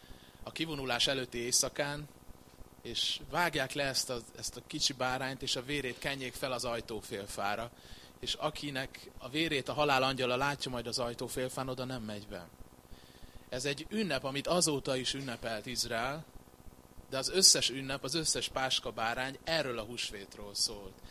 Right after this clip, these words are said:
és erről az emberről, aki Isten emberi testben, Jézus. Ő az Istennek a báránya,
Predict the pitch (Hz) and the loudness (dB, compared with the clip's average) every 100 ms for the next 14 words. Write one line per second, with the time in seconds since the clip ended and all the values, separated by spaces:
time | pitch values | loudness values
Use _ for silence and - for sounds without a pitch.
0 | - 131 - 160 156 135 123 123 131 139 | -2 -2 2 2 2 0 -2 -4 -4 -4
1 | 127 123 127 135 135 117 123 147 143 - | -4 -4 -6 -6 -6 -8 -10 -2 0 0
2 | 117 107 120 120 113 104 110 104 - 127 | 0 -8 -10 -8 -8 -8 -8 -8 -8 -10
3 | 123 - 123 104 101 - - 147 151 127 | -10 -8 -6 -6 -8 -10 -10 -6 -4 -4
4 | 131 - 120 107 - 101 101 101 98 90 | -2 -2 -2 -8 -10 -6 -4 -6 -8 -12